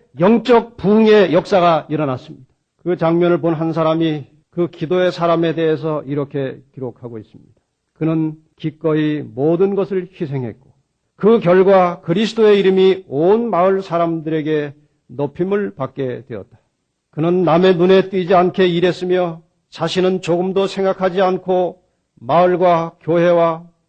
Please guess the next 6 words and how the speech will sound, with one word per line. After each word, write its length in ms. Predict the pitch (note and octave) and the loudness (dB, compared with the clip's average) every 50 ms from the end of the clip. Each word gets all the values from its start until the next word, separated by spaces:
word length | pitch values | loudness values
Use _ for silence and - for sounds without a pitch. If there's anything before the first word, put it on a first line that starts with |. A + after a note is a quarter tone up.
| _ _ | _ _
선교사들의 920 | - - - F#3+ F#3+ F3+ F#3+ F#3+ F3+ F#3 F3 F#3+ F#3+ G3 F#3+ F#3+ F3+ E3+ - | -12 -8 -4 -2 0 0 0 2 2 0 0 2 2 2 2 2 0 -2 -6
무관심한 680 | C3+ B2+ E3 F#3 F#3 F#3+ F3+ F#3 G3 F#3 F#3 F#3+ F#3 | -6 -4 0 0 2 2 0 0 0 0 0 0 -2
태도만을 680 | F#3 - F3+ F#3+ F#3 F#3+ F3+ F3+ F3+ F3+ F#3 F3 E3 E3+ | -4 -4 -4 -2 -2 0 0 0 0 0 0 0 -2 -4
걱정하며 760 | - E3 E3 - - F3+ E3 D#3+ E3 E3 E3 E3 D#3+ D#3 D3+ - _ _ _ _ _ _ _ _ - B2 | -6 -6 -6 -6 -6 -4 -2 -2 -2 -2 -2 -2 -4 -6 -8 -12 _ _ _ _ _ _ _ _ -10 -6
열심히 640 | C3+ D3+ C#3 C3+ - D3+ C#3+ C#3+ C#3 C3+ B2+ C#3+ - | -4 -4 -4 -4 -4 -4 -4 -2 -4 -4 -6 -10 -14
기도했다. 460 | _ - B2 B2 A2+ G2 F#2+ - _ | _ -12 -10 -10 -10 -12 -14 -20 _